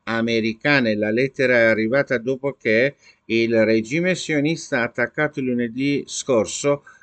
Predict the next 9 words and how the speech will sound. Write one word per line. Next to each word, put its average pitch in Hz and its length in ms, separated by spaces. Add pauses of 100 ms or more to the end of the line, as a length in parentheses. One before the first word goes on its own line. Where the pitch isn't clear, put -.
(220)
il, 123 400
eh, 117 460
l'edificio 117 600
consolare 139 680
dell'ambasciata 104 640
iraniana 117 640
a 110 60
Damasco, 110 680 (120)
uccidendo 117 800